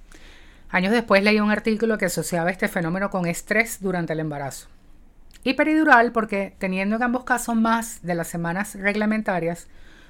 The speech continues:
sufrí lo que llaman parto seco, sin romper fuente, con un dolor que se me hacía insoportable. Doce horas de trabajo de parto en ambos casos fue más de lo que mi cuerpo podía soportar. Recuerdo que tras autorizar la inyección en la columna vertebral,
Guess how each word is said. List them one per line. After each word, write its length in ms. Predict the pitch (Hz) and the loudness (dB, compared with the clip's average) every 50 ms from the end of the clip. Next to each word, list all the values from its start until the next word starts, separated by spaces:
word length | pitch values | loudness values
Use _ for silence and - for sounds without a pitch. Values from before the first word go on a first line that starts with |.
| - - - | -20 -20 -20
sufrí 560 | - - - 220 208 214 - 233 226 226 233 | -14 -4 0 0 0 2 4 2 4 4 2
lo 140 | 233 247 247 | 0 0 0
que 100 | 254 226 | 2 2
llaman 300 | 214 202 196 202 208 214 | 2 2 2 0 0 0
parto 340 | 214 233 214 214 - - 165 | 0 0 0 0 0 -4 -6
seco, 460 | - - 185 175 175 - - - - - - | -4 -2 -2 -4 -4 -6 -12 -18 -18 -20 -20
sin 240 | - - - 190 180 | -14 -8 -6 -6 -4
romper 320 | 170 175 165 - 175 175 | -2 -4 -4 -4 -4 -6
fuente, 420 | - - 247 277 311 320 311 311 311 | -2 0 2 2 2 2 2 2 2
con 140 | 311 208 185 | 2 2 0
un 140 | 175 175 | 0 0
dolor 260 | 180 190 202 196 202 202 | 0 2 2 2 0 0
que 80 | 220 | -2
se 160 | 214 - 202 | -4 -4 -2
me 80 | 180 165 | -2 -4
hacía 360 | 156 - - 190 208 208 - - | -4 -4 -4 -2 -2 -4 -2 -2
insoportable. 880 | 208 185 175 - - 170 160 - 147 143 - - 151 139 131 127 120 - - - - - - - - - - - - - - - - - - - | -2 0 0 0 -2 -2 -2 -2 -4 -6 -4 -2 -2 -2 -2 -4 -8 -10 -14 -18 -20 -20 -20 -20 -20 -20 -20 -20 -20 -20 -20 -20 -18 -16 -8 -2
Doce 320 | 170 190 190 185 - 220 | 0 0 2 2 4 4
horas 220 | 208 202 208 208 | 4 4 4 4
de 80 | 214 196 | 2 0
trabajo 320 | 180 175 160 160 160 185 | 0 0 0 0 0 0
de 120 | 185 180 170 | -2 -2 0
parto 340 | - 175 175 175 175 190 185 | 2 2 2 2 0 -2 -4
en 80 | 180 | -4
ambos 240 | 175 170 165 175 - | -2 -2 -2 -4 -2
casos 360 | - 220 214 208 - 208 202 | 0 2 2 2 0 -4 -6
fue 140 | - 185 185 | -4 -4 -2
más 460 | 180 190 202 196 - - - - - | 2 4 4 2 2 -2 -10 -10 -6
de 100 | 170 175 | -4 -2
lo 100 | 170 160 | -2 -2
que 120 | - 170 165 | -2 -2 -4
mi 100 | 160 156 | -2 -2
cuerpo 300 | - 165 165 156 175 170 | -2 -2 -2 -2 -2 0
podía 240 | 175 170 165 165 | 0 2 2 0
soportar. 500 | 165 - 175 - 156 - - 131 131 - - - - - - - - - - - - - - - - - - | 0 -4 -6 -6 -8 -8 -8 -10 -12 -12 -14 -20 -20 -20 -20 -20 -20 -20 -20 -20 -20 -20 -20 -20 -20 -8 -6
Recuerdo 420 | 175 175 - 185 180 175 190 208 | -4 -2 2 2 2 2 2 0
que 100 | - 214 | 0 0
tras 260 | 214 202 196 175 - | 0 0 0 0 0
autorizar 580 | 185 165 160 - 175 165 165 165 - 196 175 170 180 | 0 -2 -2 -2 -2 -2 -2 -2 -2 -2 -2 0 0
la 60 | 196 | 0
inyección 460 | 208 202 185 170 - - - 175 175 | 0 0 -2 -2 -2 -2 -2 -2 0
en 60 | 190 | 0
la 140 | 202 202 196 | -2 -2 -2
columna 400 | - 175 170 170 170 175 185 196 | -2 -2 -2 -2 -2 -2 -2 -2
vertebral, 680 | 196 196 185 175 - 170 175 185 202 185 175 180 190 | 0 -2 -2 -2 0 0 2 4 4 4 2 2 -2